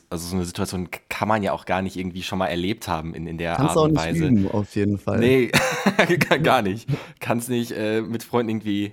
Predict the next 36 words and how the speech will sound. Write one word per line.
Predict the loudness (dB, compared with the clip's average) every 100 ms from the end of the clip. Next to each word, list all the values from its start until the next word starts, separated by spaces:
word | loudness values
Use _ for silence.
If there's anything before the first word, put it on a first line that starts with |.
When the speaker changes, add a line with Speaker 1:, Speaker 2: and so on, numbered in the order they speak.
| -2
Speaker 1:
E | 2
S | 2 0
C | -2
Kompakt, | -2 0 -2 -4 -6
äh, | -2 -2
rekreieren. | -2 -6 -8 -4 -2 -4 -8 -20 -12
Das, | -10 -8 0
Speaker 2:
Ja. | 4 4
Speaker 1:
<laughs> |
das | 2 -4
geht | -8 -6
nicht. | -6 -6 -12 -20 -8
Liebe | -4 -4
Grüße | -2 -2
an | 0
der | -2
Stelle | -2 -6 -4 -4
an, | -4 -6
an | -6 -6
die | -4
Jungs. | -4 -8 -14 -20 -20 _ 2
Speaker 2:
Ganz | 4 6 4
Speaker 1:
Ähm, | 2 2
Speaker 2:
liebe | -2 -14 -20
Grüße. | -20 -20 _ -20 _ _ _ _ _ _ -4
Speaker 1:
äh, | -2 -2
was | 0 0 0
war | 0
dein | 0
erster | -2 -4 -4
Berührungspunkt | -2 -2 -6 -8 -6 -6 -6 -8
mit | -10 -6
dem | -6
E | -4
S | -4 -6
C? | -8 -6 -6 -8